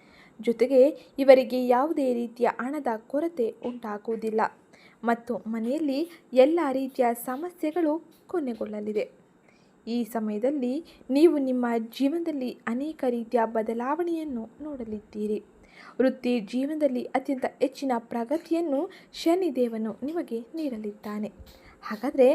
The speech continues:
ಆ ಅದೃಷ್ಟ ರಾಶಿ ಯಾವುದು, ಏನೆಲ್ಲ ಯೋಗ ಫಲಗಳನ್ನು ಈ ರಾಶಿಯವರು ಪಡೆಯಲಿದ್ದಾರೆ, ಶನಿಯ ಅನುಗ್ರಹ ಯಾವ ಕ್ಷೇತ್ರದ ಮೇಲೆ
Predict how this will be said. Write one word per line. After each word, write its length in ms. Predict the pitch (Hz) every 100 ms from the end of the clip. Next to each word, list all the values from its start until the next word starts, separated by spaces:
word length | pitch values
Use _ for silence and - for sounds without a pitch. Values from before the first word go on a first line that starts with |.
| 240 - - 247
ಆ 20 | 247 214
ಅದೃಷ್ಟ 380 | 220 - 330 - 214
ರಾಶಿ 280 | 214 214 -
ಯಾವುದು, 260 | 226 202 208 - _ - 214
ಏನೆಲ್ಲ 280 | 262 339 254 220
ಯೋಗ 120 | 214 214
ಫಲಗಳನ್ನು 500 | 220 214 294 330 262 339 - -
ಈ 100 | 294 330 277
ರಾಶಿಯವರು 500 | 233 - 247 226 214 - -
ಪಡೆಯಲಿದ್ದಾರೆ, 720 | 285 339 233 214 208 208 220 - - - - -
ಶನಿಯ 320 | - 240 233 226 214
ಅನುಗ್ರಹ 380 | 262 330 247 220 277 - - 254
ಯಾವ 140 | 233 220 220
ಕ್ಷೇತ್ರದ 500 | - 269 285 247 233 233
ಮೇಲೆ 240 | 277 320